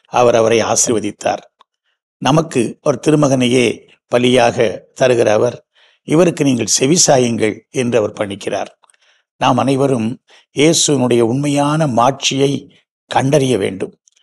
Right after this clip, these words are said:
இந்த தவக்காலத்திலே இயேசுவை இன்னும் நெருங்கி சேர்ந்து, நாம் இயேசுவினுடைய துன்பங்களின் வழியாக, பாடுகளின் வழியாக மீட்பின் மறைபொருளை கண்டடைதல் வேண்டும்.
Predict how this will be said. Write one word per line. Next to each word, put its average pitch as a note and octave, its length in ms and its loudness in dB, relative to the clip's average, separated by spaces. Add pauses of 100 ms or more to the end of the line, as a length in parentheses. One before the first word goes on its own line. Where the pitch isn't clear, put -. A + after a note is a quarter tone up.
(280)
இந்த C3+ 280 0
தவக்காலத்திலே C#3 720 0 (160)
இயேசுவை F3 520 2
இன்னும் D3+ 480 -4
நெருங்கி D3 420 0
சேர்ந்து, A2+ 540 -2 (440)
நாம் C3+ 260 0
இயேசுவினுடைய C3 800 0
துன்பங்களின் E3+ 520 2
வழியாக, A2 600 -2 (440)
பாடுகளின் D#3 540 4
வழியாக A2 640 -2 (360)
மீட்பின் D3 540 -2
மறைபொருளை B2 800 0 (320)
கண்டடைதல் A#2+ 500 0
வேண்டும். G2 360 -8